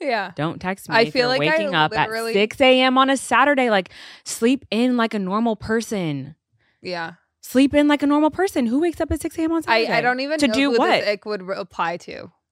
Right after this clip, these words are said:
Speaker 2: Exactly.
Speaker 1: Except for m-, sometimes I call you. Re-, what's the earliest time I've FaceTimed you where you're like, "Whoa"?
Speaker 2: I,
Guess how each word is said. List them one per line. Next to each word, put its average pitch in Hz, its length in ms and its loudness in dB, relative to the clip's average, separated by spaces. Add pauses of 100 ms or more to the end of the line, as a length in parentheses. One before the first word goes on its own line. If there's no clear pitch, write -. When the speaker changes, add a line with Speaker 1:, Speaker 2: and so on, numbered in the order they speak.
(540)
Speaker 2:
Exactly. 147 640 -12 (580)
Speaker 1:
Except 240 300 -2
for 311 100 -2
m-, 262 200 -8
sometimes 285 380 -10
I 403 80 -6
call 240 220 -6
you. 202 120 -8
Re-, 170 180 -12
what's 214 220 -10
the - 80 -8
earliest 202 400 -8
time 196 200 -6
I've 180 200 -12
FaceTimed 190 480 -12
you 196 100 -8
where 175 120 -10
you're 165 140 -10
like, 151 180 -12
"Whoa"? - 260 -14 (1900)
Speaker 2:
I, 214 160 -10